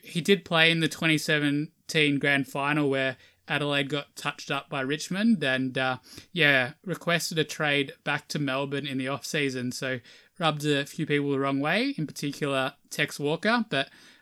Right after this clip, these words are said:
I don't think Lever really had too many problems with that. And, uh, yeah, was happy to start the second phase of his career at Melbourne. And, uh, with Lever being such a, you know, prized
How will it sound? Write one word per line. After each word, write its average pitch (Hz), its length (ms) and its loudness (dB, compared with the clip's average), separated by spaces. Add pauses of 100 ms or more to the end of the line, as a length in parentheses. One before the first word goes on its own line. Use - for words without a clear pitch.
(140)
I 165 80 2
don't 175 180 4
think 151 200 0
Lever 135 460 0
really 139 280 -2
had 131 320 -6 (480)
too 143 260 -2
many 139 320 0
problems 143 640 -4 (100)
with 135 220 -8
that. 180 300 -2
And, 143 280 0
uh, 135 280 2 (260)
yeah, 135 300 0 (640)
was - 80 -8
happy 151 320 0
to 143 440 0
start 151 440 -4 (320)
the 180 100 -4
second 156 380 0
phase 147 260 2
of 147 40 -4
his 135 100 -6
career 143 320 0
at 147 200 -4
Melbourne. 151 440 0
And, 131 320 -2
uh, 135 180 2 (1000)
with 170 340 -2
Lever 156 320 4
being 139 440 0 (100)
such 160 380 -4
a, 151 280 2 (280)
you 156 140 -8
know, 139 260 -2
prized 143 640 0